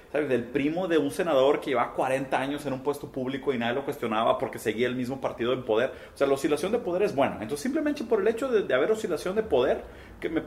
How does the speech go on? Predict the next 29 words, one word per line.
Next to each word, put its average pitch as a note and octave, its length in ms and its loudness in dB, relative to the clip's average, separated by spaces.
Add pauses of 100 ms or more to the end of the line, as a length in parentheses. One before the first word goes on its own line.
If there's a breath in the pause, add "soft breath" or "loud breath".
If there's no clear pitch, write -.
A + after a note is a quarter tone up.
me C#3+ 80 4
parece C3 280 -2
que E3 100 -2
hay D3 40 4
algo C3+ 180 0
positivo. A2+ 440 -4 (640 loud breath)
Y, E3 180 -2
y E3+ 80 0
digo, E3 200 6
y, C#3+ 100 0 (440)
y, D#3 60 -2
y C#3 60 -4 (180)
no D#3 180 0
les A#3+ 140 2
pudiera F3+ 380 2
contar D3+ 360 0
más D3+ 200 -2
en F3+ 80 -4
primera C3 360 -2
persona C#3+ 260 -4
esta C#3+ 120 -8
historia, C#3+ 300 0
porque A2 200 -4
yo C3+ 180 4
tuve A3+ 280 0
una G#3+ 120 -2
empresa D3 360 -2
en F#3 60 -4
Brasil. F#3 400 -4